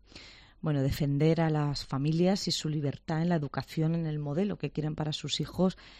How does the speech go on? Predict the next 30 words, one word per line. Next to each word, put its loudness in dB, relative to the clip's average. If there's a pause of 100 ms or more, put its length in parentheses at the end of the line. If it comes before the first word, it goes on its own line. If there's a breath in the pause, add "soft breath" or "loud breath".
(260 loud breath)
es -4
un 2
hecho 2
que 0
siempre 0
ha 0
defendido -2
el -4
Partido -6
Popular -2
y -12
cuando -12
ha -8
tenido -2
ocasión -4
de -2
gobernar, -2 (240)
pues -12
así -2
lo 2
ha -6
hecho -8
en -10
Andalucía. -16 (560 soft breath)
Hoy 6
las -4
familias -2
tienen -2
mayor 0
libertad -4